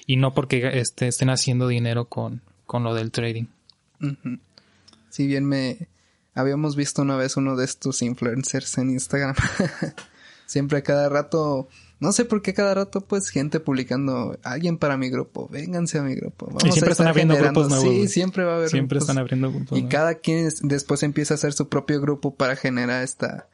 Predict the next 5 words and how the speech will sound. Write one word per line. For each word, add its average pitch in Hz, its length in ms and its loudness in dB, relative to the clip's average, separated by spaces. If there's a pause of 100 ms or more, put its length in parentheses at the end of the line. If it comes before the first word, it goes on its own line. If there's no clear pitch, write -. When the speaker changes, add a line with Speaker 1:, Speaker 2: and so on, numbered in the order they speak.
(540)
Speaker 2:
pues, 139 160 -2
estas 147 220 0
ganancias, 156 1120 -2
entre 135 360 -2
comillas. 143 640 -2